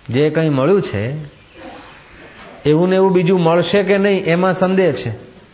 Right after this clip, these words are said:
પણ જે મળ્યું છે એ છોડવું પડશે કે નહીં, એમાં સંદેહ નથી.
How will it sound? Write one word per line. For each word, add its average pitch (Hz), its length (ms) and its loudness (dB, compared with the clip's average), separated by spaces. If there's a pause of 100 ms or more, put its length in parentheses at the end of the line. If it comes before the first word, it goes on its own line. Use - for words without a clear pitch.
(640)
પણ 165 160 2
જે 175 180 2
મળ્યું 180 340 2
છે 202 120 0
એ 196 120 4
છોડવું 185 360 2
પડશે 180 340 2
કે 185 120 0
નહીં, 165 600 0 (1200)
એમાં 143 220 0
સંદેહ 139 440 -2
નથી. 131 280 -8